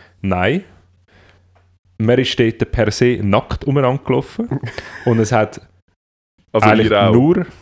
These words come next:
Speaker 1: <laughs> nur männliche Gäste gehabt, über achtzig,
Speaker 2: Mhm.
Speaker 1: die sehr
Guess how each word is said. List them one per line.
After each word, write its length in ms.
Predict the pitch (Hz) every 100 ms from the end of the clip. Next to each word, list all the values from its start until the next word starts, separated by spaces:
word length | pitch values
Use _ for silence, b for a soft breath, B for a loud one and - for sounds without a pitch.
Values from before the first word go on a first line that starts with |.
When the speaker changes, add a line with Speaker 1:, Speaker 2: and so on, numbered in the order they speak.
| -
Speaker 1:
<laughs> 580 | - 110 127 - - 107
nur 360 | 113 127 156 - B B B _
männliche 760 | 104 104 127 135 139 80 123 139 b b _ _
Gäste 380 | - 131 - -
gehabt, 500 | 107 101 117 - -
über 160 | 113 113
achtzig, 520 | 107 92 - - 151 - - _ 113
Speaker 2:
Mhm. 280 | 101 117 -
Speaker 1:
die 220 | 107 107 - _
sehr 600 | - - 156 101 95